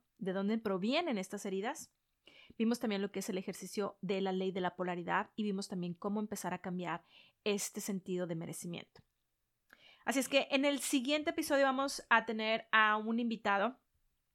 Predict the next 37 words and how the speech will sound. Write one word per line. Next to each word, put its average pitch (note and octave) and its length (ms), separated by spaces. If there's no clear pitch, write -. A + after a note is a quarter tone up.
para G#3+ 300
que A3 100
nos G3+ 140
platique G3+ 400
más F#3+ 380
de, G3 540
eh, G3 440
estos A#3 240
emprendimientos G3+ 800
que G3+ 100
estamos F3+ 340
teniendo F3+ 460
y A3 140
que G#3 320
nos G#3+ 200
platique G#3 380
más F3 260
cu-, - 240
qué A#3+ 100
es A3 40
lo A3 80
que G#3+ 60
podemos F3+ 260
hacer F3+ 300
para F3+ 400
poder C4 260
tener B3 280
una A#3 180
mejor, A3+ 760
am, G#3+ 540
sistema A3+ 560
para G3 200
reclutar F#3+ 800
dentro F3+ 580
de F#3 340
nuestro E3+ 580
emprendimiento. D#3+ 640